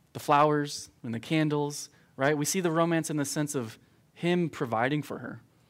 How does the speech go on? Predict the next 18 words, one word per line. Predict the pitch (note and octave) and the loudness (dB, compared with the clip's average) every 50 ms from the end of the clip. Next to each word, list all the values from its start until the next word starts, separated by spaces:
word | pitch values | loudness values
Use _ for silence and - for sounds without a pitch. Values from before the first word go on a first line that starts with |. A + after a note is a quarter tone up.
| _ _ _ _ _ | _ _ _ _ _
him | C3+ E3 F3+ F#3 | 0 2 2 2
being | E3 F3 E3+ D#3 | 2 2 0 0
kind | C#3 - C3 C3+ E3 F#3 | 0 -2 -2 0 0 0
to | D3 A#2+ | -2 -2
her, | A2+ - - A2+ - _ _ _ _ _ _ _ _ - | -4 -8 -10 -12 -14 _ _ _ _ _ _ _ _ 0
him | D3 D#3+ E3 | 0 2 2
being | E3 E3 D#3 C#3+ C3 | 2 2 2 2 4
loving | C3+ C#3+ D#3 D#3 C#3+ C3 A#2 A#2+ | 4 4 4 4 2 0 -2 -2
and | A#2+ B2+ B2+ C3 | -2 -2 -2 0
merciful, | B2+ C3+ D3 D#3+ D#3 - C#3 - - C3 - - A#2 - _ _ _ _ _ _ _ _ _ | 2 4 4 4 2 -2 -6 -8 -10 -12 -14 -14 -16 -20 _ _ _ _ _ _ _ _ _
right? | B2+ C3+ D3 C#3+ C#3+ | 2 4 4 4 2
Things | - - F3 F#3 F#3+ F#3 E3 E3 E3+ | 0 -2 0 2 2 0 0 -2 0
that, | D#3+ D#3 D3 C#3+ C3 - B2+ | 2 4 4 4 2 0 0
that | C3+ C3+ B2 A#2+ | 0 0 0 0
God | A2+ C#3+ C#3+ D3+ D3+ C#3 | 0 2 4 4 4 2
expects | C3 - - - - D#3+ D#3 D3+ - - | 0 -2 -6 -4 0 0 0 0 -2 -6
from | D#3 C#3+ C#3 | -4 -2 0
us | C3 B2+ B2 - - - | 0 0 0 -4 -8 -8